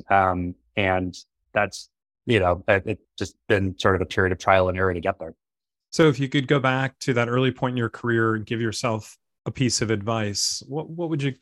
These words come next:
Speaker 2: what would you say?
Speaker 1: Yeah, you know, I think, and, and I don't, um,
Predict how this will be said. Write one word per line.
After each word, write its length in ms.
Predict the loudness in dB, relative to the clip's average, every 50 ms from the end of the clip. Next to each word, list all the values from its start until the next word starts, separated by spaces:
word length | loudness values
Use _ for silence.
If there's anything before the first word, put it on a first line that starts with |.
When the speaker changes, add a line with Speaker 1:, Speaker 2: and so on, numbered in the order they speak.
| _ _ -10
Speaker 2:
what 120 | -6 -6
would 120 | -4 -4
you 60 | -4 -4
say? 260 | 0 0 0 0 -2 -4 _ _ _ _ _ _ _ _ _ _ _ _ _ _ _ _ _ _ _ _ _ _ _ _ -20 -20 -20 -20 _ _ _ _ _ _ _ _ 2
Speaker 1:
Yeah, 280 | 4 4 4 4 2 -2 -6
you 160 | -4 0 4
know, 160 | 4 6 4
I 120 | 4 2
think, 280 | -2 -2 -4 -4 -4 -6 _ -2
and, 160 | 0 0 2
and 160 | 2 2 4
I 60 | 4 6
don't, 260 | 6 6 6 4 0 _ _ _ _ _ _ -4
um, 400 | -2 0 0 0 -2 -4 -10 -16